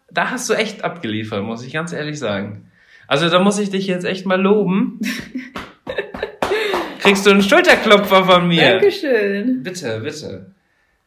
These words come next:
Speaker 1: Nee, und deswegen hat, äh, ja, Bube dann eine L-Platzierung erreicht. Wir waren immer knapp dran und das, äh, werden wir jetzt aber auf jeden Fall weiter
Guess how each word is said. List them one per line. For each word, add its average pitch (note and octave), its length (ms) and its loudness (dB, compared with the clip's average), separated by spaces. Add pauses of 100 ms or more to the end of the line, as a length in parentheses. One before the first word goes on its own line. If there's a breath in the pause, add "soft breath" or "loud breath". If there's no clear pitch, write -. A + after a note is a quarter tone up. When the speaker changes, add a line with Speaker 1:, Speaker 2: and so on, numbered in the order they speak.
(280)
Speaker 1:
Nee, E3 220 2
und C3 200 0
deswegen E3 560 0
hat, C#3 300 0
äh, B2 400 0
ja, D#3+ 160 4
Bube A3+ 280 2
dann F#3+ 220 2
eine A#2+ 140 2
L-Platzierung G3 720 -6
erreicht. E3 580 -2 (520 loud breath)
Wir D#3+ 160 2
waren D#3+ 180 4
immer D#3 200 2
knapp B2+ 420 -2
dran F3+ 580 -2 (800)
und C#3 720 -2 (1040)
das, B2 320 0
äh, A#2+ 460 2 (840)
werden B2 300 0
wir A2 100 -2
jetzt A2 220 0
aber G#2+ 180 -2
auf G2+ 160 -4
jeden A2+ 240 -6
Fall G#2+ 580 -4 (200)
weiter G#2+ 720 -6